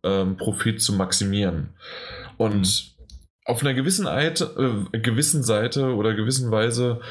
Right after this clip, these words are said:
Speaker 1: verstehe ich ihn und ich verstehe auch zumindest den Ansatz dieser, ähm, dieser, dieser, äh, Gesetze.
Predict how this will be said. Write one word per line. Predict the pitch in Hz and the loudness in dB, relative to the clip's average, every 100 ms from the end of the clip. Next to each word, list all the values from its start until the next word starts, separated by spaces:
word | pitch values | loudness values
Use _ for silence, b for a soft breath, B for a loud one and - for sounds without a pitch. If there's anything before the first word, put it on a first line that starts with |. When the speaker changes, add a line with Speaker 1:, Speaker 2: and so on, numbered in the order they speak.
| B B | B B
Speaker 1:
verstehe | - 123 113 - 123 | -2 0 2 2 0
ich | 101 - | 0 0
ihn | - 175 196 196 | 0 0 0 -2
und | - 117 | -2 0
ich | |
verstehe | 113 117 - 120 127 - | 0 0 0 0 0 2
auch | 98 120 - - | 0 0 -4 -2
zumindest | - 113 117 117 - - - | 0 2 2 2 0 -2 -2
den | 107 | 0
Ansatz | - 117 127 131 131 - | 0 0 2 2 0 -2
dieser, | 113 113 107 107 104 101 95 92 - _ _ _ _ _ - _ - | 0 2 2 2 2 2 0 -4 -12 _ _ _ _ _ -8 _ -2
ähm, | 101 101 101 - - | 0 0 -2 -6 -4
dieser, | 107 104 101 | -2 0 0
dieser, | 101 104 101 101 101 98 101 B B B B B B B B B _ - | 0 -2 0 0 0 0 -4 B B B B B B B B B _ -2
äh, | 123 113 110 104 B B | 0 2 2 0 B B
Gesetze. | - 110 110 - - 180 202 | -2 0 0 0 2 2 0